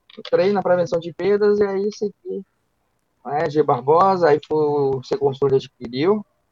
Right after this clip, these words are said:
foi expandindo, comprando outras redes, como o Mercantil Rodrigues, hoje é Cash Carry, Atacado, Properini, que é uma,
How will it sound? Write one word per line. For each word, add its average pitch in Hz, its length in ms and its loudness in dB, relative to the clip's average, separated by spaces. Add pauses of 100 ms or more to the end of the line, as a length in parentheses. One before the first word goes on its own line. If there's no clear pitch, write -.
(1160)
foi 143 400 2
expandindo, 143 680 -6
comprando 127 460 -6
outras 120 380 -6
redes, 123 420 -4
como 127 160 -8
o - 20 -6
Mercantil 123 440 -8
Rodrigues, 117 600 -4
hoje 110 140 -6
é - 100 -12
Cash - 220 -10 (100)
Carry, 120 300 -4 (480)
Atacado, 120 760 -4 (840)
Properini, 139 800 -2
que 139 80 -4
é 127 60 -2
uma, 110 360 -4